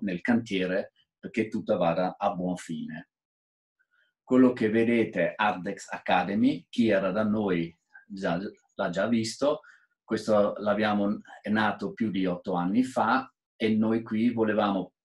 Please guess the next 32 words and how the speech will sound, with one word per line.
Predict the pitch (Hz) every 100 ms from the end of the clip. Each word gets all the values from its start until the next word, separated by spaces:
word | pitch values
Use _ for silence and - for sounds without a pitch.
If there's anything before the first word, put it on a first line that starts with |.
| _ -
eh, | 92
principalmente | - 233 214 104 101 - - 143
dare | 123 117 107
la | 101
formazione | 110 104 98 - 101
a | 95
noi | 98 90
interni, | 90 90 87 95 127
perché | 127 - 87
cresciamo | - 90 - 95 87
sempre | 85 95 85 85
di | 85
più, | 92 120 127
che | -
vogliamo, | 85 87 87 87
tutti | - 123 117 98
noi | 104 90
siamo | - 87 85 -
preparati, | 85 - 101 87 87 - 139 - - - -
ma | 110
abbiamo | 110 120 123 123
visto | 123 123 - 139
che | 110 104
è | 107
molto | 104 117 127 127 -
più | 120
importante | 113 127 127 107 110 117 127
anche | 101 104 113
dare | 104 98 90
il |
nostro | 98 101 131
sapere | 127 131 - 101 110 113